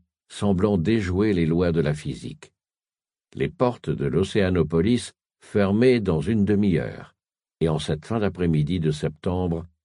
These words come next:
le calme régnait dans le centre. Les grandes vacances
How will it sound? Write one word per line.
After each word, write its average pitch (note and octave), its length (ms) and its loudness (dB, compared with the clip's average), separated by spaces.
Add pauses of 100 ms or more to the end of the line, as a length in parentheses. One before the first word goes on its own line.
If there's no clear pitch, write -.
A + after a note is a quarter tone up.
(140)
le F2 140 -2
calme G#2+ 540 0
régnait F2 420 2
dans D#2 160 0
le C#2 100 0
centre. - 600 -14 (840)
Les D#2+ 120 -2
grandes A2 240 2
vacances B2+ 540 2